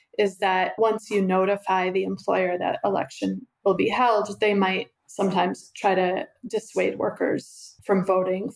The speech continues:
for the union. That tends to be a higher bar where there sometimes employers engage in behavior to try to discourage, uh, yes votes for that.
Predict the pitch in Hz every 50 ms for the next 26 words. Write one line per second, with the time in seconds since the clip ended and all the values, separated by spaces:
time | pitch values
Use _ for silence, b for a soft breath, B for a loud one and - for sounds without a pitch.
0 | - - 185 180 185 185 185 180 180 185 185 - - - - - - - - B
1 | B B B B B B B B B - 220 202 - - - - - 233 214 208
2 | 208 202 196 - - - 196 185 185 185 185 180 - 175 190 170 - - 190 185
3 | 180 175 180 170 175 175 175 175 180 190 196 - 190 - _ _ _ _ _ _
4 | _ _ _ - - 202 196 196 196 196 190 190 190 180 180 180 - - 202 190
5 | 190 180 185 185 185 185 185 185 180 - 190 196 190 190 196 190 185 190 185 180
6 | 175 175 185 190 185 - 190 185 185 185 185 - _ _ _ - 185 175 180 180
7 | 185 196 190 190 - 180 180 - - 180 190 - 202 208 - - _ _ _ _
8 | _ - 208 196 - - - 180 214 208 208 208 214 214 - - - - - -
9 | - - - - _ - 208 - - - - - - - - - - - - -
10 | - - - - - - - - - - 294 -